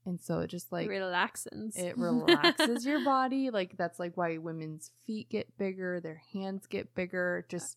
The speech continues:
Speaker 2: Interesting.
Speaker 1: all your joints are just loosey-goosey so that the baby can just maneuver its way out.
Speaker 2: Okay.
Speaker 1: And, um, it hurts, not gonna lie. It's, like,
Speaker 2: Aw.
Speaker 1: it's okay, hurts isn't,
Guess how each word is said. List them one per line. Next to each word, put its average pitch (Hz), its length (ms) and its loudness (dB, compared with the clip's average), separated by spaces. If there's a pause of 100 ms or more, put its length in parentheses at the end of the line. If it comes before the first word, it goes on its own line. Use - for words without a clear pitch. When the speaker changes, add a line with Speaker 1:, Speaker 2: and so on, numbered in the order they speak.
Speaker 2:
Interesting. 233 680 0
Speaker 1:
all 185 220 2
your 214 180 0
joints 175 400 -6
are 185 60 -4
just 175 180 -8
loosey-goosey 170 880 -4
so 220 140 -2
that 175 80 -4
the 165 80 -8
baby 156 320 -6
can 165 240 -10
just 160 200 -10
maneuver 165 520 -2
its - 180 -8
way 165 200 0
out. 208 360 4 (260)
Speaker 2:
Okay. 247 460 -2 (180)
Speaker 1:
And, 202 760 0 (240)
um, - 680 -2 (180)
it 233 160 4
hurts, - 840 0
not 185 300 2
gonna 175 180 -2
lie. 165 420 2
It's, - 280 -2
like, 175 520 -2
Speaker 2:
Aw. 269 480 -4
Speaker 1:
it's 202 240 2 (320)
okay, - 340 -6 (240)
hurts 233 300 0 (100)
isn't, 180 300 -2